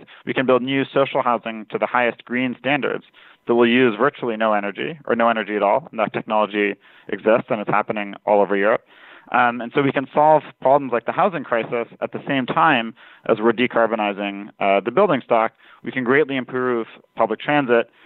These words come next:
and through a combination of social housing and transit improvements, we can actually make it affordable to live next to the subway stop, to live next, you know, near where you work so that you can walk to work. So there is, I think,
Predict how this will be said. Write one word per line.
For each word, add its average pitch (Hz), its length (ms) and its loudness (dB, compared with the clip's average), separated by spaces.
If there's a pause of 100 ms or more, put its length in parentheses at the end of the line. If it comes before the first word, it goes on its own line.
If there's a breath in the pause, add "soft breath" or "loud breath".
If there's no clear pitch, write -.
(200 soft breath)
and 107 100 -16
through 131 120 2
a 113 40 2
combination 135 600 0
of 107 120 -10
social 120 280 0
housing 110 500 -4
and 104 100 -8
transit 113 300 -2
improvements, 104 520 -4
we 107 80 -10
can 123 120 -2
actually 131 280 0
make 113 140 -4
it 110 80 -2
affordable 101 560 0 (380 soft breath)
to 123 100 2
live 113 260 4
next 110 200 -6
to - 60 -20
the 101 140 -8
subway 98 280 0
stop, - 280 -4 (380 soft breath)
to 120 80 2
live 113 220 2
next, 113 220 -2 (140)
you 113 120 -8
know, 110 80 -2
near 113 240 2
where 107 120 2
you 104 140 -4
work 104 320 0
so 107 80 -6
that 92 120 -10
you 95 120 -10
can 98 320 -8 (260 soft breath)
walk 107 320 0
to 101 100 -6
work. 95 300 -4
So 139 100 0
there 156 220 4
is, 160 80 -4
I 139 100 -2
think, 170 260 -6